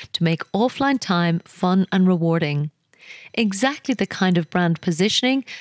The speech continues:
that benefits every convenience retailer.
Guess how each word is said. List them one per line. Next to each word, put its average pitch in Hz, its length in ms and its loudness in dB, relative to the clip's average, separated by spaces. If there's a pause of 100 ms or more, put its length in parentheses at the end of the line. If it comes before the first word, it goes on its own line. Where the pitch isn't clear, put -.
(120)
that 175 220 -2
benefits 233 460 0 (100)
every 180 260 2
convenience 175 600 2
retailer. 156 540 -2